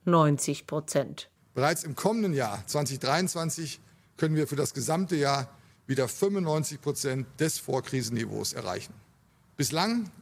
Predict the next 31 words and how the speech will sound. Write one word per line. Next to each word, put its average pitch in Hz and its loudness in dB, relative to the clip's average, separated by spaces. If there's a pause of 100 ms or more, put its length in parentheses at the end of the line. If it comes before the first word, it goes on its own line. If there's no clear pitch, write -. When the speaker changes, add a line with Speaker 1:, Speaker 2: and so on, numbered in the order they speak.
(100)
Speaker 2:
sind 170 0
wir 185 4
von 160 -2
einer 170 4
Rückkehr 185 2
zum 165 -4
Vorkrisenniveau 165 2
bis 127 -2
Mitte 190 0
dieses 180 0
Jahrzehntes 175 -2
ausgegangen. 156 0 (560)
Aber 135 2
angesichts 143 0
der 139 0
starken 147 2
Nachfragedynamik 139 0 (280)
ist 123 -4
es - -6
durchaus 160 0
möglich, 143 -2 (380)
dass 131 0
sich 120 -10
diese 180 0
Prognose 139 0
als 117 -2
zu 190 -4
vorsichtig 156 0
erweist 139 0 (380)
und 135 0
wir 139 0